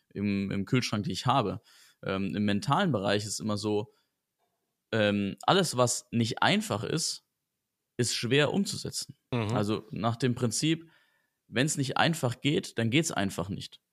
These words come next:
Speaker 2: Ja.
Speaker 1: Und dann kommen manchmal so komplizierte Lösungen raus, wie du da gesagt hast,
Speaker 2: Mhm.
Speaker 1: mit dem, ähm, wenn fünf Leute, ist ja wie,
Speaker 2: Mhm.
Speaker 1: wie die Corona-Regeln damals,
Speaker 2: Genau.
Speaker 1: die keiner gecheckt hat, weil's einfach zu kompliziert wurde.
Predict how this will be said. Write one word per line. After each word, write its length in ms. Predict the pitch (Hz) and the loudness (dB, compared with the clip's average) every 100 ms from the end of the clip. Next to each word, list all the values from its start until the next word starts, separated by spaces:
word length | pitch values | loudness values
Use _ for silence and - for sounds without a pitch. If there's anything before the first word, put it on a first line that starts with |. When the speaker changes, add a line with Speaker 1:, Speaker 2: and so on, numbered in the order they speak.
| _ - | _ -8
Speaker 2:
Ja. 120 | 123 | -2
Speaker 1:
Und 60 | 107 | 0
dann 120 | 107 | 2
kommen 220 | 156 165 | 2 4
manchmal 300 | 139 127 123 | 2 2 0
so 80 | 110 | 0
komplizierte 600 | - 135 123 117 151 143 | 2 2 2 0 0 0
Lösungen 460 | 117 123 156 131 110 | 2 2 2 2 0
raus, 360 | 98 98 104 - | 2 2 2 -2
wie 60 | |
du 120 | 104 135 | -2 0
da 120 | 123 | 0
gesagt 400 | 95 107 113 - | 0 0 0 0
hast, 300 | 92 - - | -4 -4 -2
Speaker 2:
Mhm. 40 | |
Speaker 1:
mit 200 | 104 104 | 0 2
dem, 400 | 95 95 95 95 - | 0 0 -2 -6 -4
ähm, 580 | 101 87 87 98 62 - _ _ _ - _ _ _ - - | -4 -4 -6 -10 -14 -18 _ _ _ -20 _ _ _ -20 -2
wenn 240 | 117 120 | 2 2
fünf 360 | 104 135 117 104 | 0 2 2 2
Leute, 240 | 110 123 110 | 4 6 6
ist 140 | 104 | 4
ja 120 | 110 | 2
wie, 160 | 120 151 | 4 4
Speaker 2:
Mhm. 220 | 131 110 | 4 2
Speaker 1:
wie 260 | 120 131 127 | 0 0 0
die 120 | 117 | -2
Corona-Regeln 720 | 107 110 135 139 92 85 87 | 0 4 4 4 2 0 -2
damals, 380 | 85 87 87 113 | -2 -2 -2 0
Speaker 2:
Genau. 120 | 113 | 0
Speaker 1:
die 20 | 90 | 2
keiner 320 | 120 127 131 | 2 4 4
gecheckt 380 | 107 - 143 - | 0 -2 -2 -2
hat, 140 | 107 | -2
weil's 180 | 196 - | 0 0
einfach 420 | - 117 113 - - - _ _ | -2 0 -2 -6 -12 -20 _ _
zu 340 | - 175 208 | 0 2 2
kompliziert 680 | 165 135 123 113 - 180 123 | 2 0 0 -2 0 0 0
wurde. 320 | 90 - 120 | -2 -2 -6